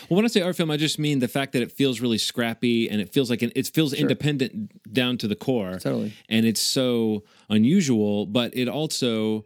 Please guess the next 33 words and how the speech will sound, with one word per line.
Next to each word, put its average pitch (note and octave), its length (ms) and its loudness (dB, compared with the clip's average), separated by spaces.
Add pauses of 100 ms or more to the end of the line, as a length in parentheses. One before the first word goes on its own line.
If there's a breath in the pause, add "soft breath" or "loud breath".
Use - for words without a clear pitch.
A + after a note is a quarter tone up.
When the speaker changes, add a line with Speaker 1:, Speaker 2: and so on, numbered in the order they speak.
(300 soft breath)
Speaker 1:
is A2+ 120 0
so C#3+ 240 2
influential. G#2+ 560 0
I F2 80 -4
think B2+ 140 0
that's B2+ 180 -2
the B2 120 0
other A2+ 160 -2
thing G#2 240 -2
that G2 240 -4
I G#2 100 -4
think G#2+ 240 -2
is, F#2+ 140 -2
is A2+ 260 -4
Speaker 2:
Well, A#2+ 200 0
Speaker 1:
amazing A#2+ 320 0
Speaker 2:
that, G2+ 40 -2
Speaker 1:
about F#2 240 -4
it. A2+ 80 -8
Like, A#2+ 140 2
it A#2 60 0
Speaker 2:
yeah. D3 60 4
Speaker 1:
is C#3+ 140 0
such C#3+ 180 -2
a B2+ 40 -4
scuzzy B2 480 0
little A2 260 0
weird A2 340 2
movie G#2 320 2
that, D#2+ 460 -6
that G#2 140 -4
obviously, G2 460 -4
you F2+ 80 -8